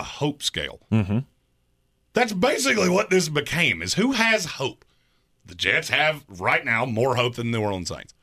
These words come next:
Speaker 2: Mm-hmm.
Speaker 1: A lot of people would gristle, but New England or New Orleans is more talented.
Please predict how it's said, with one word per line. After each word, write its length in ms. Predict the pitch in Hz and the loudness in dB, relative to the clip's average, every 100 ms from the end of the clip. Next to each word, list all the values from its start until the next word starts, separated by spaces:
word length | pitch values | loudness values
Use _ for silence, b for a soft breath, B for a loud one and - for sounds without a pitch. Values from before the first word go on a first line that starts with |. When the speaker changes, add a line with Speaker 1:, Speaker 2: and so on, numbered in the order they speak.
| - | -2
Speaker 2:
Mm-hmm. 280 | 101 92 92 | 0 2 2
Speaker 1:
A 60 | 113 | 2
lot 180 | 139 | 2
of 80 | 160 | 0
people 240 | 165 165 151 | 0 2 0
would 160 | 147 | 0
gristle, 320 | 143 156 160 B B | 0 2 0 B B
but 440 | 139 180 185 185 b b | 0 2 2 0 b b
New 220 | 156 185 202 | 0 4 4
England 400 | 208 180 151 160 | 2 0 2 2
or 100 | 165 | 4
New 140 | 190 | 4
Orleans 320 | 214 208 175 | 4 4 2
is 80 | 170 | 2
more 160 | 165 156 | 2 2
talented. 540 | 156 180 196 135 127 | 2 2 2 -2 -6